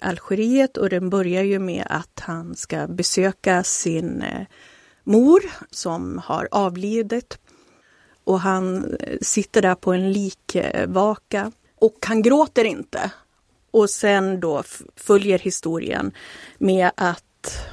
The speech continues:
en granne som ber honom, eh, be-, bevittna att, eh, han, grannens hustru har varit otrogen, och sen följer det här förloppet och det slutar med att han skjuter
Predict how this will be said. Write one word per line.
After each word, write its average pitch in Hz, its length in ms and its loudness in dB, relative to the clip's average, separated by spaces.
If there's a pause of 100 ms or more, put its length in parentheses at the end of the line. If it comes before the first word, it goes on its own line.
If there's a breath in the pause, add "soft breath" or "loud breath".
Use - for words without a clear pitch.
(800 loud breath)
en 185 200 -2
granne 226 580 4
som 220 240 4
ber 220 280 6
honom, 202 580 2
eh, - 720 0
be-, 208 180 6
bevittna 214 680 4
att, - 360 0
eh, 185 220 8
han, 190 340 0 (100)
grannens 190 560 2
hustru 202 400 2
har 185 160 0
varit 175 320 -4
otrogen, 247 1080 4
och 220 140 4
sen 190 260 2
följer 226 580 6
det 220 80 4
här 196 200 2
förloppet 202 800 2
och 185 120 2
det 180 60 -6
slutar 202 640 2
med 175 440 -2
att 165 420 -4
han 175 280 -4
skjuter 208 840 0